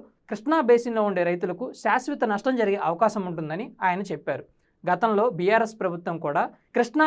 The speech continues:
నీటిలో తెలంగాణ వాటాను రెండు వందల తొంభై తొమ్మిది టీఎంసీలుగా నిర్ణయించింది. ఏపీ ఐదు వందల పన్నెండు టీఎంసీలు ఇచ్చిందంటూ కూడా విమర్శించారు. ఇదిలా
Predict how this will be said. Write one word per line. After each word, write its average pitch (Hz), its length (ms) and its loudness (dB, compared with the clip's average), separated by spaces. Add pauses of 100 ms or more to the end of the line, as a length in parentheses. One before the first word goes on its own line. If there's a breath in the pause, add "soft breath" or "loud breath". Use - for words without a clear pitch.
నీటిలో 220 300 0 (140)
తెలంగాణ 202 340 4 (120)
వాటాను 170 320 0 (120)
రెండు 220 220 0
వందల 247 280 0
తొంభై 214 220 0
తొమ్మిది 185 260 -2
టీఎంసీలుగా 220 680 -2
నిర్ణయించింది. 151 540 -8 (320)
ఏపీ 214 220 -2 (180)
ఐదు 180 160 0
వందల 185 260 -2
పన్నెండు 175 300 -4
టీఎంసీలు 214 420 -4 (100)
ఇచ్చిందంటూ 170 560 -6
కూడా 190 180 2 (160)
విమర్శించారు. 165 600 -8 (360)
ఇదిలా 160 300 2